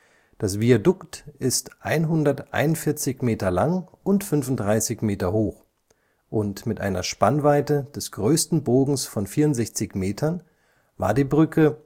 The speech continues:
nach der Inbetriebnahme die größte Steinbogenbrücke in Deutschland. Als Baumaterial für das Brückenbauwerk diente Sandstein. Die Schwendeholz-Dobelbrücke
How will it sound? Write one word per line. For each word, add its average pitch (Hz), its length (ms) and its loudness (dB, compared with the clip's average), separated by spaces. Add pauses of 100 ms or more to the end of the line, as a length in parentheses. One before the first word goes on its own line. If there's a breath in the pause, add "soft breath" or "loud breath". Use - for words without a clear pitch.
nach 110 280 0
der 131 140 0
Inbetriebnahme 120 1120 -2 (100)
die 104 140 -10
größte 156 760 -2
Steinbogenbrücke 113 1120 -2 (120)
in 151 160 0
Deutschland. 90 600 -4 (1200 soft breath)
Als - 260 2
Baumaterial 107 1080 2
für - 180 -6
das 95 200 -4
Brückenbauwerk 131 1120 0 (180)
diente 120 260 -2
Sandstein. 113 680 -2 (1500)
Die 80 300 -10
Schwendeholz-Dobelbrücke 127 1900 2